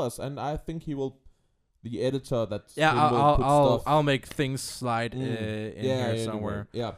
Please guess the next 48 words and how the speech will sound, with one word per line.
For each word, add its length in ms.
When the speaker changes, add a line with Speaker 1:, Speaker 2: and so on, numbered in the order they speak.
Speaker 2:
So 140
Speaker 1:
So 100
thanks 380
for 160
listening. 420
Thanks 280
for 80
tuning 260
in. 180
Remember, 460
we 220
are 60
just 220
two 200
goofballs, 760
uh, 360
laughing 420
and 80
having 300
fun. 340
We 80
don't 220
mean 180
anything 400
serious 340
by 300
it, 140
but 160
we 80
hope 200
you're 140
all 180
doing 320
well 460
and 240
are 120
feeling 340
fine. 460
And, 220
and 260
tune 240
in 120
next 260
time 360
where 100
we 80
talk 280
about 380